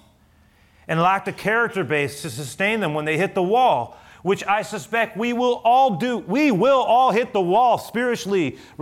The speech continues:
emotionally. At once in a while, we're gonna hit that wall. And when we do, and it will happen, what's gonna happen to our faith? Do we quit? How, what happens? Now, I've, on the other, I, so I've seen people like, "They're so gifted.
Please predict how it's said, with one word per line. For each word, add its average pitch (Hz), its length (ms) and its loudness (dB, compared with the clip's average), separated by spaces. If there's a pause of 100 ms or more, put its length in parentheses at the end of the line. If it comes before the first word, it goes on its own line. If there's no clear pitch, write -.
(140)
emotionally. 190 880 -2 (300)
At 185 180 -2
once 220 240 -2
in 220 80 -4
a 233 60 0
while, 254 260 4
we're 262 60 2
gonna 277 140 0
hit 226 180 -4
that 202 220 2
wall. 262 240 4
And 196 140 0
when 247 220 0
we 262 180 0
do, 220 240 2
and 175 160 2
it 202 160 -2
will 208 220 2
happen, 165 420 -2 (800)
what's 180 280 0
gonna 214 160 -2
happen 196 240 -2
to 180 100 -4
our 160 80 0
faith? 175 540 -4 (1700)
Do 180 100 0
we 185 120 0
quit? 226 320 0 (100)
How, 240 220 -4
what 240 180 2
happens? 277 460 -2
Now, 233 180 -4
I've, 247 240 0 (340)
on 202 140 2
the 220 80 0
other, 277 160 0
I, 180 80 0
so 190 160 -4
I've 233 140 0
seen 196 180 -6
people 180 260 -6
like, 110 200 -2 (600)
"They're 254 280 0
so 247 240 -6
gifted. 220 580 -6